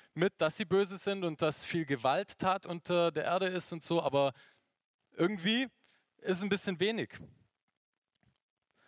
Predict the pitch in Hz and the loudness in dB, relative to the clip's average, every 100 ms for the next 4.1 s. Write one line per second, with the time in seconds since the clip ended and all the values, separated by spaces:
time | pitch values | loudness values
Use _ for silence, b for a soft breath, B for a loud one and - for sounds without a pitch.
0 | b b b _ _ 151 170 196 202 180 | b b b _ _ -2 0 0 0 0
1 | - 208 240 160 139 139 156 - 156 139 | 2 0 0 -2 -2 -2 -2 -2 -2 -2
2 | - 160 - - - 147 143 139 - 131 | 2 0 0 -8 -8 -2 -2 -2 -4 0
3 | 135 143 143 139 - 147 - 101 98 - | 0 0 -4 -8 -8 -8 -2 -2 -2 -4